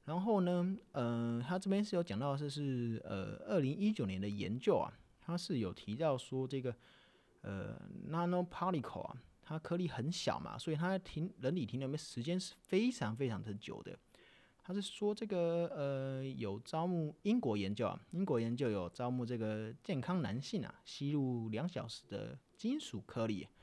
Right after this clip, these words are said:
呃，这个金属颗粒要做到这么小的这个，呃，嗯，嗯，呃，我，我是持保留态度啊，不知道它的这个金属颗粒是怎么做成的。这个我们其实法规中也有去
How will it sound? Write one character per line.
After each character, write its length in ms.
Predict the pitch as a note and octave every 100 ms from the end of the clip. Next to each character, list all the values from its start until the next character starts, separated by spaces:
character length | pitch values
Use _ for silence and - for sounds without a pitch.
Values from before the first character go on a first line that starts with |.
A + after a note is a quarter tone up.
| - - - - _ -
呃， 360 | A#2+ A2 A#2 E3 - _ -
这 120 | A3
个 100 | D3
金 260 | - G#3+
属 160 | C4 A2
颗 140 | -
粒 80 | C#3+
要 100 | D3+
做 140 | C#3+ C#3+
到 100 | C#3+
这 160 | -
么 140 | G3+ D#3
小 240 | - -
的 180 | G#2 A#2+
这 120 | F3+
个， 120 | D3+ -
呃， 460 | A#2 G#2+ F#2 G#2 G2
嗯， 360 | G2 F#2+ F#2+ - - - - -
嗯， 440 | F#2 F#2+ F2+ F2+ F2+ - _ -
呃， 160 | D#2+ C#2+ - - _ _ -
我， 240 | G2+ G#2 -
我 180 | A2 G2
是 100 | E3
持 240 | D#3 G2+
保 220 | A#2+ - -
留 160 | -
态 180 | - G2
度 140 | A2+
啊， 80 | -
不 100 | -
知 60 | C3+
道 60 |
它 200 | B2 C3+
的 240 | B2+ G2+ G2
这 140 | A#2
个 180 | A2 F#2+ - - - - -
金 120 | -
属 80 | B2
颗 120 | -
粒 60 | B2
是 100 | C3+
怎 160 | - F2
么 120 | F#2
做 180 | - C3 G#2
成 220 | - -
的。 120 | -
这 100 | -
个 500 | - G#2+ - - - -
我 120 | A#2
们 140 | A2+ C3+
其 160 | E3+
实 160 | D3 A2
法 220 | - F#2+
规 180 | C3 D3
中 240 | D3 D3
也 160 | A2+ B2+
有 160 | A#2+
去 180 | - B2+